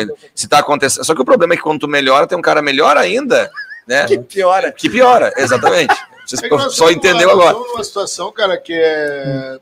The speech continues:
Speaker 3: não tem muito
Speaker 1: Mas
Speaker 3: que,
Speaker 1: é, é que
Speaker 3: é
Speaker 1: o,
Speaker 3: complicado,
Speaker 1: talvez
Speaker 3: cara.
Speaker 1: o que o Alisson quis colocar, assim,
Speaker 3: É.
Speaker 1: não sei se eu vou pensar igual ele,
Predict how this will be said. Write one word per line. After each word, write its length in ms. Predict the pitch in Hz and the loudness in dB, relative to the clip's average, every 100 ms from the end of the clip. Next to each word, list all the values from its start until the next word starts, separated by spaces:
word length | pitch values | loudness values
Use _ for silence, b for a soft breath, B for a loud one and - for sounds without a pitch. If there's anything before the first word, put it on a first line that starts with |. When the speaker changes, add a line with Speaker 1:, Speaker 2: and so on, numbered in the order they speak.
| _ | _
Speaker 3:
não 100 | - | -10
tem 220 | - 269 | -6 -6
muito 160 | 269 | -4
Speaker 1:
Mas 180 | 160 156 | -2 -2
Speaker 3:
que, 80 | 180 | 0
Speaker 1:
é, 360 | 160 - - 160 | -2 -4 -4 -4
é 40 | |
que 240 | 160 175 | -2 -2
Speaker 3:
é 80 | 165 | 2
Speaker 1:
o, 40 | 160 | 2
Speaker 3:
complicado, 340 | 156 151 139 | 4 4 4
Speaker 1:
talvez 260 | 151 147 170 | 4 2 2
Speaker 3:
cara. 80 | 143 | 2
Speaker 1:
o 20 | |
que 40 | |
o 60 | 147 | 2
Alisson 240 | 135 120 | 2 0
quis 240 | 120 113 104 | -8 -8 -4
colocar, 460 | 107 101 127 135 | -2 0 2 2
assim, 200 | 117 - 147 | 2 -2 -6
Speaker 3:
É. 40 | |
Speaker 1:
não 80 | 120 | -12
sei 120 | 113 | -14
se 80 | 104 | -14
eu 100 | 95 | -14
vou 140 | 92 | -18
pensar 300 | 101 107 - | -12 -8 -4
igual 160 | 107 107 | 0 0
ele, 120 | 123 | 0